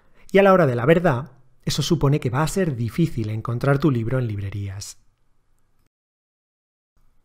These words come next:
La leyenda negra dice que en la coedición en realidad estás pagando íntegro el precio que supone hacer un libro,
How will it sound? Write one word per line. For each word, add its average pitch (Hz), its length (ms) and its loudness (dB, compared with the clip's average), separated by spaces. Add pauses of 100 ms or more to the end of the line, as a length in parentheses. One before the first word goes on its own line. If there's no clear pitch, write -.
(1500)
La 170 180 4
leyenda 202 380 2
negra 139 440 -2
dice 123 340 -6
que 127 160 -2
en 117 100 -8
la 113 200 -10
coedición 139 580 2
en 156 140 2
realidad 123 440 -4
estás - 360 -2
pagando 139 600 -4
íntegro 175 580 2
el 110 200 -6
precio - 440 0
que 139 100 -4
supone 110 380 -6
hacer 104 240 -10
un 101 120 -8
libro, 135 360 -2